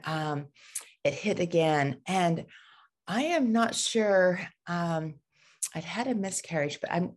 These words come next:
don't know if that was a trigger or not, but it could have been. But I just kind of, I felt like it came out of the blue, but it hit me really hard, right between the eye-,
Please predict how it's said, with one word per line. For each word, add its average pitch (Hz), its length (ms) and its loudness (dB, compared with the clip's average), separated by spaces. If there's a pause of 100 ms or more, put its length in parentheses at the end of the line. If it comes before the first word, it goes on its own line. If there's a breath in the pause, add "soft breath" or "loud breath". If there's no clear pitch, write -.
don't 208 280 2
know 185 180 0
if 175 140 -4
that 170 180 0
was 175 140 0
a 170 60 -4
trigger 170 380 -2
or 156 120 -6
not, 147 400 -4
but - 80 -6
it - 100 -10
could 180 160 -6
have 165 160 -6
been. 139 260 -4 (540 loud breath)
But 190 240 2
I 170 140 2
just 220 240 -6
kind 240 200 2
of, 220 180 0
I 220 140 2
felt 196 200 2
like 165 180 2
it 170 100 -8
came 180 220 -6
out 170 80 2
of 165 60 -6
the 151 60 -6
blue, 170 260 2
but 156 140 0
it 127 40 -12
hit - 220 -8
me 160 160 -2
really 156 240 0
hard, 139 380 0
right 180 200 2
between 208 320 -4
the 160 100 -2
eye-, 135 320 -4